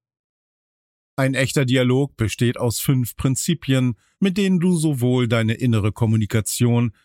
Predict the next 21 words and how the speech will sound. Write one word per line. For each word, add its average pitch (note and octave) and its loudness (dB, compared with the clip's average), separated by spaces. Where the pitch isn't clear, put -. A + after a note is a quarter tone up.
als B2+ -2
auch C3 -2
die E3 -4
Gespräche E3+ -4
mit E3+ -2
anderen G2+ 0
boosten G2+ -2
kannst. G2+ -2
Erstens A#2 0
Interesse. D#3+ -4
Sei E3+ 0
ein B2+ 0
neugieriges G#2+ 0
Schnitzel. - -6
Höre F3 2
dir D#3+ 2
selbstbewusst B2 -2
zu D#3+ 2
und A2+ -4
frage A#2 -2
dich, A#2+ -2